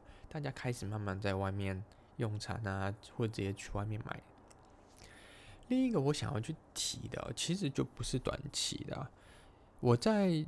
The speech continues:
疫情前，其实我就很不看好 Uber 啊。我认为的是，他们的一个获利模式是有问题的。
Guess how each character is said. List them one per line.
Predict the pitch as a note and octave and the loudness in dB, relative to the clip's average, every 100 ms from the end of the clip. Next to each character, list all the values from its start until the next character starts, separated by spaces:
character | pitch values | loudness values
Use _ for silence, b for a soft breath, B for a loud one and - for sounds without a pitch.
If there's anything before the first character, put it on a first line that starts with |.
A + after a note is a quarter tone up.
| E3+ - - | -6 -16 -2
疫 | G3+ | 2
情 | C#3+ - G#2 | 2 2 2
前， | G#2+ G2 | 4 2
其 | - A2 | 2 0
实 | A2 | 0
我 | C3 | 2
就 | B2+ | 8
很 | - G2+ | 8 8
不 | |
看 | A2+ B2+ | 2 2
好 | A2 - | 0 0
Uber | - - - - | -2 -2 -4 -4
啊。 | D#3 B B B - | -8 B B B 0
我 | G2 G#2 | 4 6
认 | F3 C#3 | 6 4
为 | G2 F#2+ | 2 2
的 | G2 | 2
是， | - A#2 | 2 0
他 | - - G3+ | 0 -2 0
们 | F#3+ B2 G#2 | 2 4 4
的 | |
一 | G2+ | 2
个 | G#2+ | 10
获 | - - | 12 12
利 | A#2+ G#2+ | 10 4
模 | G2 F#2+ G2+ | 0 0 0
式 | - - | 0 0
是 | - | 2
有 | A2 G2 | 2 4
问 | G#2+ F#2+ | 2 0
题 | - - - | -2 -8 -8
的。 | - | -8